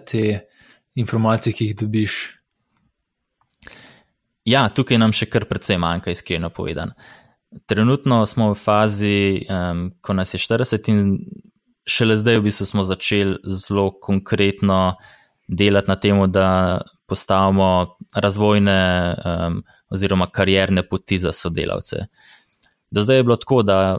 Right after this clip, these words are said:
Speaker 2: enostavno pač sem, sem izboljšal tisto, kar sem lahko, em, ni bilo pa nekako začrtano, kako bi tistim sodelavcem, na primer, če je rekel,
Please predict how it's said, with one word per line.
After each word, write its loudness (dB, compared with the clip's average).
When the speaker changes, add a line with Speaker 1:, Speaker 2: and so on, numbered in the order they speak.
Speaker 2:
enostavno 0
pač -4
sem, -2
sem 0
izboljšal 0
tisto, -4
kar 0
sem -2
lahko, 0
em, 0
ni 2
bilo 2
pa 2
nekako -2
začrtano, 0
kako -2
bi 0
tistim -2
sodelavcem, 0
na 2
primer, 0
če -4
je 2
rekel, 0